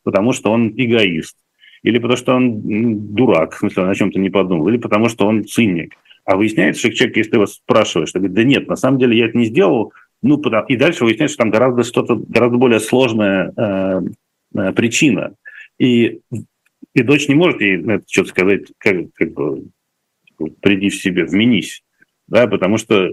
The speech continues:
ну, мать ей говорит: «Я была не готова ни к этой карьере, ни к этой семейной жизни. Я чувствовала себя маленькой, и мне нужна была с-, самой забота».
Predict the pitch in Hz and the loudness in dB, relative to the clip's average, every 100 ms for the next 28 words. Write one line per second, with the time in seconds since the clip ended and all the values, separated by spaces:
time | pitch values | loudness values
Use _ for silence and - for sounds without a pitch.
0 | - 135 120 131 120 117 104 - 104 110 | -4 -2 0 2 2 2 0 0 2 2
1 | 95 - _ _ 113 107 110 117 117 110 | 2 -2 _ _ -2 2 2 2 2 0
2 | 139 113 92 90 104 - 92 87 95 107 | 2 2 2 0 -2 -2 -2 0 0 2
3 | 156 139 104 101 98 110 101 - 101 95 | 2 2 2 0 0 0 -2 0 0 0
4 | 92 101 151 123 92 - - 107 113 123 | 0 0 0 0 -2 -6 -2 -2 0 -4
5 | - 95 90 95 90 92 95 85 80 80 | 0 -2 0 0 2 2 0 -2 -4 -4
6 | 78 107 101 98 95 98 90 - - 104 | -2 -2 0 0 0 0 -2 -4 -2 0
7 | 107 87 85 82 78 - | 0 0 0 -2 -4 -8